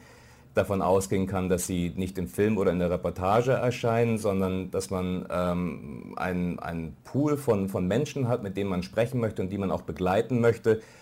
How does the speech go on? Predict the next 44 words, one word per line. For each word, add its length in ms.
Auch 200
davon 540
wird 160
sich 160
dann 160
hinterher, 720
wird 220
man 140
wahrscheinlich 440
zu 220
viel 180
Material 600
bringen. 180
Man 80
muss 200
sich 120
dann 180
irgendwann 460
von, 380
von, 340
äh, 60
also 360
Kill 300
Your 80
Darlings, 600
man 80
muss 160
dann 140
hinterher 420
irgendwann 380
mal 120
sagen, 560
die 80
kommen 220
jetzt 180
leider 260
nicht 240
vor. 400
Also 160
auch 160
jetzt 160
bei 100
meinem, 420
äh, 300